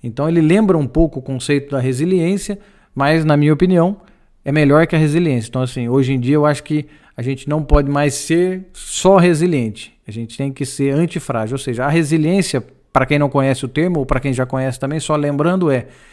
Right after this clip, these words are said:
é aquilo que volta ao seu estado normal quando sofre algum estresse. Então, você sofre uma pressão, você sofre algum estresse, você consegue se controlar,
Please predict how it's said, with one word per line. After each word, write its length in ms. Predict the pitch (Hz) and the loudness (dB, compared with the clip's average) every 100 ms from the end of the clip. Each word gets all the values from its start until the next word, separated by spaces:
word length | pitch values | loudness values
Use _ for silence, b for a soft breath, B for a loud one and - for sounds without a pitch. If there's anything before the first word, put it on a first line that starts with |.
| B - | B -8
é 80 | 131 | -6
aquilo 280 | 127 180 | -2 -2
que 160 | 160 165 | 0 -2
volta 480 | 131 147 196 202 202 | 0 2 2 2 -2
ao 100 | 165 | -4
seu 220 | - 151 | -4 -4
estado 400 | 135 - 127 143 | -4 -2 -2 -2
normal 480 | 156 160 143 160 160 | 0 0 2 2 0
quando 260 | 175 165 | -2 -4
sofre 460 | 151 - 147 135 135 | -6 -6 -6 -4 -4
algum 200 | 120 123 | -4 -4
estresse. 400 | 117 110 104 104 | -8 -8 -8 -8
Então, 220 | 113 143 | -10 -8
você 260 | 160 - 151 | -6 -6 -6
sofre 380 | - 175 160 151 | -4 -2 -2 -2
uma 140 | 143 | 0
pressão, 480 | 139 127 - 175 170 B B - | 0 0 -2 -4 -6 B B -10
você 240 | 131 131 | -4 -4
sofre 440 | 131 165 170 170 | -2 0 0 0
algum 180 | 151 147 | -2 -2
estresse, 400 | 135 - 151 165 | -6 -4 -2 -2
você 240 | 151 - 127 | -4 -8 -8
consegue 500 | 127 - 135 170 180 | -8 -4 -2 -2 -2
se 140 | 190 | -4
controlar, 760 | 180 165 156 143 127 147 b | -2 -2 0 0 2 0 b